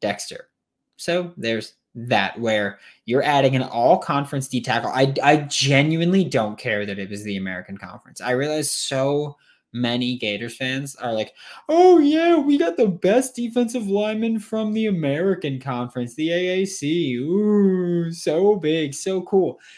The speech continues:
Y'all said the same thing about O'Cyrus Torrence coming from the Sun Belt, and guess what? He was the best damn football player on this team last year,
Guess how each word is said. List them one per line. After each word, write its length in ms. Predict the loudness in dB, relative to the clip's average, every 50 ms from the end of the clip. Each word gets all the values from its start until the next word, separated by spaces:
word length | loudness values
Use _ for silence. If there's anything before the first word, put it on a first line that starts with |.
| -20 _ _
Y'all 320 | -2 2 6 6 6 6
said 260 | 6 6 6 6 6 6
the 100 | 6 4
same 380 | 4 2 2 2 2 0 0
thing 220 | 0 0 0 2 0
about 340 | -2 0 2 2 4 4
O'Cyrus 600 | 4 2 0 -2 -2 -4 -2 -2 -2 -2 -2 -4
Torrence 440 | -6 -4 -4 -2 -2 -2 -4 -4 -4
coming 260 | -4 -4 -2 -2 -4
from 200 | -8 -8 -10 -8
the 80 | -8 -8
Sun 400 | -8 -8 -8 -8 -6 -6 -4 -2
Belt, 240 | -2 -4 -4 -6 -10 -10
and 240 | -8 -8 -8 -6 -4
guess 280 | -4 -6 -6 -6 -4
what? 300 | -2 -2 0 -2 -2 -6 _ _ _ _ _ _
He 160 | -2 0 0
was 200 | 2 0 0 0 0
the 200 | -2 -2 -2 0 0
best 320 | 0 0 0 -2 -4 -2
damn 320 | 0 0 2 2 -2 -4 -4
football 400 | -4 -4 -4 -2 -2 -2 -2 -2
player 360 | -4 -4 -4 -4 -4 -4 -4 -6
on 240 | -6 -6 -6 -6
this 260 | -6 -6 -8 -8 -10 -14
team 380 | -12 -10 -6 -4 -4 -4 -4
last 360 | -4 -6 -6 -8 -10 -10 -12
year, 240 | -12 -10 -10 -10 -12